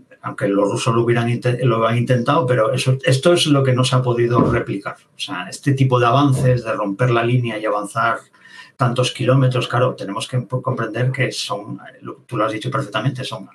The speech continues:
ochenta años atrás. Pero el tipo de operaciones, en teoría, eh, sería el mismo que se realiza hoy en día.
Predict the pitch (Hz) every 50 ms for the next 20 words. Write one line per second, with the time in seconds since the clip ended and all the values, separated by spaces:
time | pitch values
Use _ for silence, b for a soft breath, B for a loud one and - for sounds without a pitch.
0 | _ _ - - - - - 101 98 104 107 110 110 104 - 127 - 127 139 135
1 | 131 - - _ _ _ _ _ _ _ _ _ _ _ B B B B B B
2 | B B B B - 135 127 123 120 - 131 127 151 143 135 131 143 139 127 -
3 | - 139 147 170 170 165 - - - - _ - 135 113 101 95 104 101 104 107
4 | 131 147 165 185 - - - _ _ _ _ _ _ _ _ - 123 110 107 107
5 | - - - 120 104 120 127 139 143 139 135 139 147 147 - 160 147 139 135 127
6 | - 131 127 117 117 117 123 123 - 131 123 117 117 110 101 95 92 92 98 98